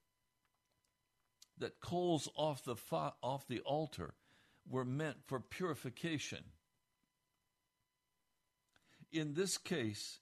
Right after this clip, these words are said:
as they are thrown upon the earth, there is thundering, there's lightning, and there's a great earthquake. Now,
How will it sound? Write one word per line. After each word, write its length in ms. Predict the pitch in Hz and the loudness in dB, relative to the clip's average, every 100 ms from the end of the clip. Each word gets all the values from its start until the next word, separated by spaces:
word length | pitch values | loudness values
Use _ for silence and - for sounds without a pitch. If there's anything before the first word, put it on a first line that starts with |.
| _ | _
as 220 | 139 127 | 0 0
they 160 | 139 143 | 2 4
are 160 | 131 127 | 2 0
thrown 460 | - 170 175 156 | 0 0 2 2
upon 320 | 139 - 156 | 0 -2 0
the 140 | 117 135 | 2 2
earth, 380 | 139 104 - - _ _ _ _ _ _ _ _ _ _ _ _ _ _ _ _ _ _ _ | 0 0 -4 -20 _ _ _ _ _ _ _ _ _ _ _ _ _ _ _ _ _ _ _
there 160 | - 127 | -4 -2
is 160 | 113 - | -2 0
thundering, 640 | 170 170 151 165 151 156 - _ _ _ _ _ _ _ _ _ _ _ _ - | 0 2 4 4 2 -2 -6 _ _ _ _ _ _ _ _ _ _ _ _ -8
there's 200 | 113 101 | -6 -4
lightning, 640 | 127 156 147 143 139 127 - _ _ _ _ _ _ _ _ - | 0 0 0 -2 -2 -4 -8 _ _ _ _ _ _ _ _ -8
and 180 | 131 | -2
there's 160 | 127 107 | 0 0
a 60 | 117 | -2
great 300 | 117 131 117 | 0 0 2
earthquake. 600 | 123 - - 87 - - _ _ _ _ _ _ _ _ _ _ _ - - _ - | 0 -2 -4 -4 -4 -18 _ _ _ _ _ _ _ _ _ _ _ -20 -20 _ -4
Now, 260 | 135 117 | -4 -4